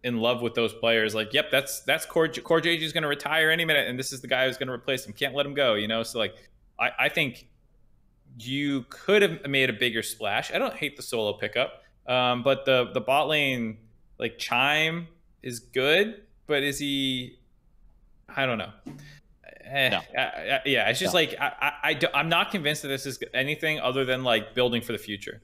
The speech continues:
Speaker 1: That's what this says to me, is that Huni's wrists, I,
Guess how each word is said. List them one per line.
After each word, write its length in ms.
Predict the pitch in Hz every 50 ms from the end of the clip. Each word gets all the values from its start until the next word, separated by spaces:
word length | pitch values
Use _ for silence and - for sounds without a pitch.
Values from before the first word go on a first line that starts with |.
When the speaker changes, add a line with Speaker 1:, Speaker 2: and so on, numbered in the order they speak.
| _
Speaker 1:
That's 200 | - 139 147 - 175
what 80 | 160
this 160 | 151 151 -
says 240 | - 123 123 117 -
to 80 | - 107
me, 260 | 101 98 95 95 - _ - _ -
is 100 | 135 123
that 240 | 139 135 113 - -
Huni's 560 | 165 180 196 202 208 214 208 190 170 - 127
wrists, 480 | 110 117 135 185 220 - - - - - - _ _ _ _ _ _ _ _ _ _ _ _ _ _ _ _ _ -
I, 140 | 139 139